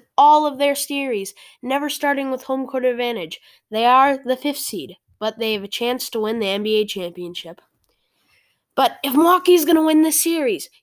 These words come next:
Giannis Antetokounmpo has to not take those long mid-range jumpers and has to go into the restricted area. So far, he has done that well in this series.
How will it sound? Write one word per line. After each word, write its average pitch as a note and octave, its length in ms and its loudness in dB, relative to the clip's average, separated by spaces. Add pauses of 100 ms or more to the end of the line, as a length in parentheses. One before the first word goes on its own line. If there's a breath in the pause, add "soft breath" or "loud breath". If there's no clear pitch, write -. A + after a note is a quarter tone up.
Giannis C#4+ 340 -4
Antetokounmpo C4+ 720 -6
has - 360 -6
to - 160 -8
not A3 400 -2
take A#3 260 -4
those G3+ 240 -4
long A#3 680 2 (380 loud breath)
mid-range B3+ 720 2
jumpers G3+ 440 -4
and G#3+ 180 -10
has G3+ 160 -8
to G3+ 240 -12
go B3 200 0
into C#4+ 220 0
the A#3+ 80 2
restricted A3+ 540 -4
area. E3+ 400 -8 (440 loud breath)
So - 160 -2
far, F4 260 2
he D#4+ 100 0
has D4+ 120 -2
done D#4 180 4
that D#4 200 2
well E4 260 2
in D4+ 120 0
this F#3+ 180 -6
series. D#3+ 460 -14